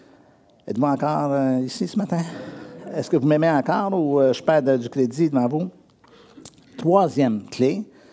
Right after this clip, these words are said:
et attachez votre ceinture, la contrition. C'est un terme qu'on utilise à peu près plus de nos jours aussi. Mais regardez bien le texte. Mais Zachée, se tenant,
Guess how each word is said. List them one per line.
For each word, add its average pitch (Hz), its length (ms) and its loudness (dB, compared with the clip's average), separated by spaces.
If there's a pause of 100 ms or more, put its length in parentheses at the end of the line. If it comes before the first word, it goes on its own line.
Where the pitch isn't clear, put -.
(320)
et - 80 0
attachez 131 300 2
votre 123 160 0
ceinture, 170 500 -2 (720)
la 113 140 0
contrition. 131 580 -2 (600)
C'est - 140 -6
un 156 100 4
terme 214 200 2
qu'on 165 120 0
utilise 147 340 2 (220)
à 165 100 2
peu 202 160 2
près 180 200 2
plus - 500 0
de 175 60 2
nos 127 160 4
jours 117 220 0
aussi. 127 400 -4 (540)
Mais - 60 -10
regardez 190 180 4
bien 226 140 4
le 143 100 6
texte. - 400 -2 (400)
Mais 107 140 -2
Zachée, 190 500 2
se - 140 -4
tenant, 175 320 2